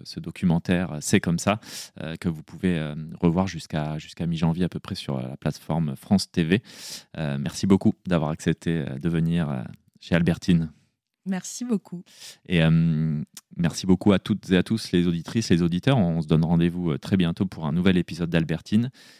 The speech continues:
Speaker 1: Et, euh, on termine, euh, euh, cette émission, comme d'habitude,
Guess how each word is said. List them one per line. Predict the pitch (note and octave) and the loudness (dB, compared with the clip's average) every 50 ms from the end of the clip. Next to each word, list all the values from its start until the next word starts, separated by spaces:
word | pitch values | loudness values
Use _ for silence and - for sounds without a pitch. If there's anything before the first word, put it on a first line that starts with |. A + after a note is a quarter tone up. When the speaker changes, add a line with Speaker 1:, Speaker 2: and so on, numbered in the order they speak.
| _ _ | _ _
Speaker 1:
Et, | - E2 E2+ E2 D#2 | -6 -2 0 0 2
euh, | D2 C#2+ C#2+ D2 C2+ - | 2 2 0 -2 -4 -4
on | - E2 | -4 -4
termine, | - - D2 D#2+ F2+ F#2 F#2 F2 | -4 -2 0 2 4 4 4 4
euh, | D2+ C#2 C2+ A1+ G#1+ - _ _ _ _ _ _ - | 2 0 -2 -4 -6 -8 _ _ _ _ _ _ -16
euh, | A1+ A1+ | -14 -12
cette | A#1 - - D2+ - | -8 -6 -6 -2 0
émission, | D#2+ D#2+ E2 D#2+ - - F#2 F2+ | 2 2 2 2 0 0 -2 2
comme | - A2+ G2 F#2 | 4 6 6 6
d'habitude, | F2 E2 E2 D#2+ - - - G2+ G2+ G#2 | 6 4 0 -2 -4 2 2 4 4 4